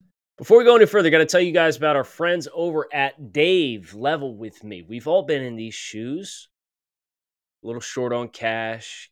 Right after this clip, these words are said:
Maybe you can only put a couple of gallons worth of gas in the car. You gotta know, save the date for your eighteenth wedding of the summer.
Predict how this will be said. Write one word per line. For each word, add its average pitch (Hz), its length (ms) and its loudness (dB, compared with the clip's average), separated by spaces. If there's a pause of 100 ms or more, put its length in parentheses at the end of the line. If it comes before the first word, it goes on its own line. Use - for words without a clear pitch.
Maybe 98 220 -18
you - 20 -20
can 107 100 -16
only 104 160 -12
put 107 140 -10
a 104 40 -12
couple 104 280 -10
of 98 80 -14 (200)
gallons 104 360 -6
worth 110 180 -8
of 95 60 -18
gas 104 360 -6
in 110 60 -10
the 104 80 -10
car. 101 540 -4
You 101 80 -10
gotta 107 160 -8
know, 107 140 -8
save 101 380 -10
the 113 80 -10
date 101 300 -10
for 104 120 -14
your 98 240 -12
eighteenth 107 480 -14
wedding 104 340 -4
of 101 60 -10
the 107 40 -6
summer. 98 480 -6